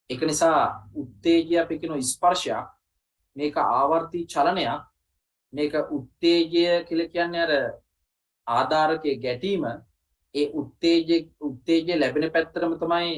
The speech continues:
වැල් දොඩම් වැලේ පහුර වර්ධනය වෙලා ඒ ආධාරකය වටා එතෙන්නේ.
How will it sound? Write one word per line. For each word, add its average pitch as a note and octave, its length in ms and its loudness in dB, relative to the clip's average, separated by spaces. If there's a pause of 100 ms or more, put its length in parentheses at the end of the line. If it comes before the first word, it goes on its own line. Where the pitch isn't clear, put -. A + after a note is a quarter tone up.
(200)
වැල් C3+ 240 0
දොඩම් D#3+ 300 2
වැලේ D#3+ 320 2
පහුර C#3+ 280 0 (220)
වර්ධනය C#3+ 440 -2
වෙලා E3 320 4
ඒ D3 200 -4
ආධාරකය D3+ 520 0
වටා D#3 260 0
එතෙන්නේ. C3+ 420 -4